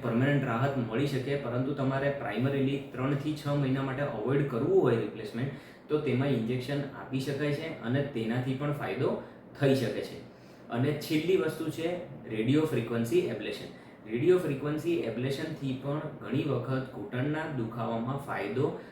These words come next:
થઈ શકે છે અને તેનાથી દુખાવો ઓછો થઈ શકે છે. તે પણ ટેમ્પરરી મેથડ છે અને એક વર્ષથી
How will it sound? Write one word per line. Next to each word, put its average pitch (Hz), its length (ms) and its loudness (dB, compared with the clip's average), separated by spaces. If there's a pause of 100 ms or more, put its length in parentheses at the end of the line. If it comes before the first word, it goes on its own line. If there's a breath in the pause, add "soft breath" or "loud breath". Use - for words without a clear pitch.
(220 loud breath)
થઈ 127 140 4
શકે 147 320 0
છે 165 520 -4
અને 117 180 0
તેનાથી 123 600 -2
દુખાવો 113 420 -2
ઓછો - 680 -4
થઈ 110 120 0
શકે 120 280 0
છે. 147 280 -2
તે 151 100 2
પણ 185 240 0
ટેમ્પરરી 151 560 2
મેથડ 135 360 0
છે 143 600 -2
અને 139 460 0 (180)
એક 143 280 0
વર્ષથી 139 640 2